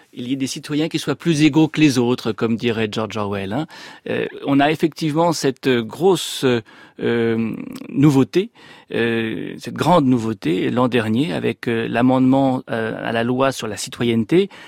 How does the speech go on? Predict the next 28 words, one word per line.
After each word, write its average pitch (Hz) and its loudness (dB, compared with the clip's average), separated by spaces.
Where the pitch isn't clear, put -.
alors 151 2
qui 190 0
ne 190 4
dit 202 -2
pas 220 2
que 170 2
seuls 185 2
les 160 4
hindous 165 4
peuvent 156 0
être 156 0
citoyens, 165 2
qui - -6
dit 170 -4
quelque 175 2
chose 165 2
d'un 156 2
peu 160 0
plus 160 0
compliqué 160 0
mais 139 4
d'au-, 139 -2
d'un 135 -2
peu 131 -4
plus 135 0
intéressant. 139 0
Les 151 6
non-musulmans, 131 6